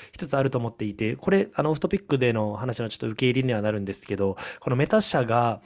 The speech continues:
このスレッズ出した時に、これインスタのユーザー基盤を使って、インスタのプラットフォームの上に、このスレッズっていうアプリが載ってるっていうような、なんかアーキテクチャになってるん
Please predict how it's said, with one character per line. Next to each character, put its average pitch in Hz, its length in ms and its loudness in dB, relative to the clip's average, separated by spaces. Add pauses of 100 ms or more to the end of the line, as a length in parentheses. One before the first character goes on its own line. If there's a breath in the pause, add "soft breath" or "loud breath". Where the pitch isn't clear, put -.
(140 loud breath)
こ - 100 -6
の 123 60 -2
ス - 160 -4
レ 165 80 6
ッ 175 100 0
ズ 196 200 -2
出 202 120 4
し 190 60 -4
た 160 100 0
時 131 220 -6
に、 120 80 -4
こ 131 100 -4
れ 127 160 -2
イ 175 80 2
ン 208 140 8
ス 208 80 0
タ 220 160 2
の 214 220 6
ユ 151 180 4
ー - 40 2
ザ 208 160 4
ー - 20 0
基 208 160 -2
盤 180 240 0
を 123 60 -6
使 - 200 -6
っ 156 100 -2
て、 165 120 0
イ 147 200 -2
ン 208 80 0
ス - 100 -6
タ 202 120 0
の 196 80 -2
プ 196 160 -6
ラ 190 80 -2
ッ 196 60 -18
ト 202 100 -6
フ 196 80 -4
ォ - 0 -
ー 214 60 0
ム 165 60 -2
の - 120 -12
上 180 260 0
に、 202 220 -2 (380 loud breath)
こ 151 80 -6
の 127 60 -4
ス - 120 -8
レ 139 60 -2
ッ 135 40 0
ズ 131 120 -4
っ - 20 -4
て 135 140 -2
い - 20 4
う 117 40 4
ア - 20 -6
プ - 80 -2
リ 117 80 0
が 98 60 -2
載 98 100 -4
っ - 20 -16
て - 100 -10
る 107 80 -6
っ - 40 -10
て - 160 -6
い - 20 0
う 104 40 0
よ 98 40 -2
う 95 40 -4
な、 90 220 -8
な 127 120 -6
ん - 20 -6
か 104 80 -4
ア 104 60 0
ー - 20 0
キ - 60 -8
テ 120 80 -2
ク - 80 -6
チ 117 80 -4
ャ - 20 -6
に 113 60 -6
な 113 80 -6
っ 110 40 -8
て 110 120 -6
る 95 80 -6
ん 92 120 -10